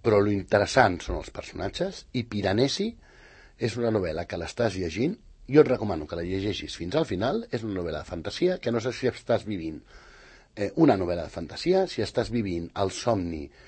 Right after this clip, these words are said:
d'una persona amb algun tipus de trastorn mental molt greu, que, vull dir, es va transformant la realitat a mida que avança d'una manera, però la gràcia és com estan escrites, perquè és una literatura que t'atrapa des del primer moment per la bellesa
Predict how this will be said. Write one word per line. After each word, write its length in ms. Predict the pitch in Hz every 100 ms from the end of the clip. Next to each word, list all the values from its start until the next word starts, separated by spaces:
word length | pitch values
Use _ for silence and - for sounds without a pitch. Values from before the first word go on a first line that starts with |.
| - -
d'una 220 | 120 123
persona 600 | 113 110 - 95 82 76 -
amb 200 | 92 87
algun 240 | 87 95 110
tipus 260 | 117 104 101
de 60 | 95
trastorn 380 | 90 - 98 98
mental 380 | 98 - 71 80
molt 220 | 82 80
greu, 300 | 151 190 202 202 - - -
que, 140 | - -
vull 160 | 117
dir, 140 | 127 117 117
es 160 | 113 110
va 100 | 175
transformant 640 | 175 160 - 135 123 131
la 100 | 127
realitat 460 | 117 110 107 110 113
a 60 | 110
mida 200 | 110 98
que 80 | 101
avança 400 | 107 143 156 107
d'una 200 | 110 156
manera, 240 | 120 139 -
però 380 | - 135 117 98 - - - -
la 180 | - 98
gràcia 480 | 95 147 180 170 226 233
és 240 | 139 - - -
com 220 | 127 76 - -
estan 260 | - - -
escrites, 560 | - - 71 - - - _ - - - _ -
perquè 300 | 110 113 - - -
és 240 | 113 -
una 220 | - 156 135
literatura 480 | 110 101 - 156
que 140 | - 92
t'atrapa 600 | - 98 - 120 95 82
des 160 | 80
del 160 | 82 85
primer 280 | 82 95 113
moment 300 | 104 117 160
per 220 | - 110 101
la 80 | 90
bellesa 520 | 92 104 135 175